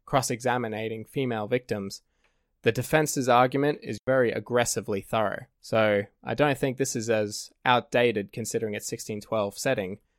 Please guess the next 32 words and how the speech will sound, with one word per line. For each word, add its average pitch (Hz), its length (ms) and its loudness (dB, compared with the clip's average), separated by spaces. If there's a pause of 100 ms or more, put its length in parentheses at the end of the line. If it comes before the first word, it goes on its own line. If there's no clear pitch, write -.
(140)
as 110 140 -2
it 101 60 -2
may 98 160 -4
seem. 107 340 -6 (380)
McCullough 208 360 6
began 151 300 2
working 131 320 2
on 127 80 -2
the 120 80 -2
novel 117 340 2
long 139 280 6
before 123 400 2
the 107 80 -2
hashtag 117 480 -4
Me 104 120 -4
Too 107 220 -6
movement, - 480 -10 (180)
but - 120 -12
the 147 40 -4
parallels 135 520 6
are 104 80 0
hard 139 260 2
to 117 80 -4
ignore. 107 380 -4 (340)
The 135 60 -8
book 202 240 2
does 143 160 4
not 135 180 0
read 127 220 2
like 98 180 -2
historical 101 460 -4
fiction. - 340 -8